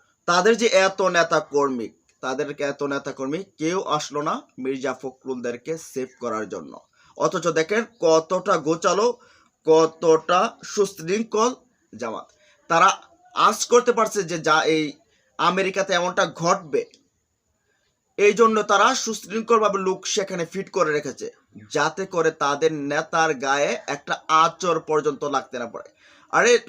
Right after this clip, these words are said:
কোন দিক দিয়ে নিয়ে গেছে সেটাই তো গেছে, ধারে কাছে আসতে পারে না আওয়ামী লীগ। আব্দুল্লাহ মোহাম্মদ তাহারকে যেদিকে নিয়ে যে-,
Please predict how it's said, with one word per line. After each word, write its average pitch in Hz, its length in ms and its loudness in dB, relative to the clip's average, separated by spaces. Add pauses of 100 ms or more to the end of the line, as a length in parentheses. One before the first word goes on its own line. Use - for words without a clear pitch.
(100)
কোন 214 180 0
দিক 220 160 -4
দিয়ে 240 180 2
নিয়ে 226 180 6
গেছে 226 200 2
সেটাই 214 360 2
তো 277 140 -2
গেছে, 247 300 2
ধারে 190 240 2
কাছে 247 220 -2
আসতে 233 240 0
পারে 190 180 0
না 160 80 4
আওয়ামী 117 220 0
লীগ। - 140 -16 (840)
আব্দুল্লাহ 156 360 -2
মোহাম্মদ 196 280 -2
তাহারকে 165 480 2
যেদিকে 160 400 -4 (160)
নিয়ে 165 260 2
যে-, 156 200 0